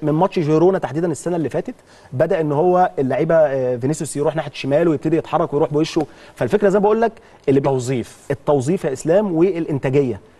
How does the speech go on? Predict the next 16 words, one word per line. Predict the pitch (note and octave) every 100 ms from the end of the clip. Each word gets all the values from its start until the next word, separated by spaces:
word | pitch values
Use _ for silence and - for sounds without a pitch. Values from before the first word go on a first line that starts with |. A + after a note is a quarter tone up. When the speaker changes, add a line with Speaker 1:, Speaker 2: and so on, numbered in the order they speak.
| - D3
Speaker 1:
انا | E3
دلوقتي | D3+ E3 D#3+
عندي | C3+ D#3+ C3+
لعيب | D3+
زي | D3 C#3
مبابي | C3 C3+ A#3+ - - D3
انتاجيته | D3 D3 G3+ F3
هتقل | C#3 - G#3 G3+
وانا | E3+
حاطه | D3 G3 D#3+
كمهاجم، | C#3+ C#3 A#2+ G2+ - -
Speaker 2:
مهم. | D#3+
Speaker 1:
مش | G#2+
تقليل | F#3 F3+
من | F#3 C#3
مبابي، | A#2 A#2+ B2